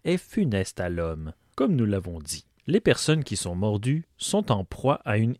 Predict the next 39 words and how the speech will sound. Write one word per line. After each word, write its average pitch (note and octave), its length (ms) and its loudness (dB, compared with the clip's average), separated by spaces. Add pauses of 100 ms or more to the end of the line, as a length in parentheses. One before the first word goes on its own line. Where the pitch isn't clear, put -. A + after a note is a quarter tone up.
hydrophobie D3+ 720 2
mortelle. D#2 720 -6 (380)
On - 100 2
prévient D3 340 4
cette B2 240 -2
maladie C3+ 380 2
chez A2+ 180 -2
les F2+ 140 -2
chiens A2+ 280 -4 (140)
en F#3+ 100 0
mêlant D3 340 2
pendant F#2 260 0
les F#2 160 -2
trente D3+ 320 -4
jours C#3 260 0
de G#2+ 80 0
la F2 140 -2
canicule A#2 720 -2 (320)
de E3+ 140 -2
la D4+ 200 4
fiente D3+ 380 0
de G#2 120 0
poule D#3 480 0
à E3+ 120 -2
leur A2+ 260 0
aliment. G2 460 -4 (480)
Ou A3+ 140 2
si - 260 0
la G3+ 100 2
maladie D3 480 2
a G#2 80 4
pris - 240 0
les B2 100 4
devants, F2+ 380 -2 (220)
on C#3 100 0
les A#2 240 4
guérit F#2+ 380 0
avec F2 280 0
l'élébore. F2+ 1120 -2